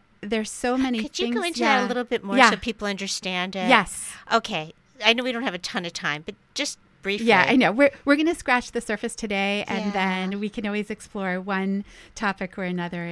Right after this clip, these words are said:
Speaker 1: in greater depth, and
Speaker 2: That
Speaker 1: that
Speaker 2: would
Speaker 1: would
Speaker 2: be
Speaker 1: be so much
Speaker 2: wonderful.
Speaker 1: fun. <laughs>
Speaker 2: Yeah.
Speaker 1: Um, so, uh, let's talk about, um, how we inherit our microbiome. It was previously thought that, uh,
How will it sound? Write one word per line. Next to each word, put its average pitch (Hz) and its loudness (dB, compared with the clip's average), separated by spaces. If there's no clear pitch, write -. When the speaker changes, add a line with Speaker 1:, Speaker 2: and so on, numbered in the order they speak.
Speaker 1:
in 175 -6
greater 170 -6
depth, 156 -10
and 170 -12
Speaker 2:
That 220 -4
Speaker 1:
that - -4
Speaker 2:
would 180 -6
Speaker 1:
would 190 -6
Speaker 2:
be 185 -8
Speaker 1:
be 175 -8
so 175 -2
much 170 -8
Speaker 2:
wonderful. 165 -8
Speaker 1:
fun. 208 4
<laughs> - -
Speaker 2:
Yeah. - -2
Speaker 1:
Um, 247 4
so, 226 2
uh, 220 0
let's 254 -2
talk 277 -2
about, 208 -2
um, 190 -4
how 196 -4
we 190 -6
inherit 175 -6
our 175 -8
microbiome. 160 -10
It 262 2
was 254 -4
previously 330 -8
thought 190 -4
that, 180 -6
uh, 180 -4